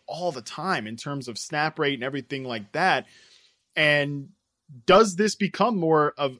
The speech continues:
a change for McVay, where he does become more of this committee approach? 'Cause we have, again, we haven't seen that so far in his play calling career. Also, does this just mean, yeah, that they're willing to kinda just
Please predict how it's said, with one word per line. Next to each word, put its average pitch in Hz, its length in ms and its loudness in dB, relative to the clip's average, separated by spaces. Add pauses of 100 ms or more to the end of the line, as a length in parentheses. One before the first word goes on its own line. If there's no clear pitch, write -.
a 143 60 -4
change 147 520 -6
for 139 160 -4
McVay, 127 360 -4
where 117 140 -4
he 127 120 -10
does 180 340 0
become 143 400 -6
more 127 200 -4
of 117 80 -10
this 123 140 -10
committee 123 420 -6
approach? 120 320 -8
'Cause 120 140 -8
we 127 100 -8
have, 131 200 -2
again, 175 260 -4
we 117 80 -6
haven't 120 220 -10
seen 214 320 -6
that 107 200 -8
so 113 220 -6
far 101 400 -6 (500)
in 120 400 0 (140)
his 131 240 -6
play 127 280 -4
calling 120 340 -6
career. 127 360 -4
Also, 143 560 0 (400)
does 165 220 4
this 196 160 2
just 196 200 4
mean, 208 220 2
yeah, 190 300 4
that 139 220 -2
they're 151 460 2
willing 170 380 2
to 147 120 -8
kinda 151 300 -2
just 135 260 -12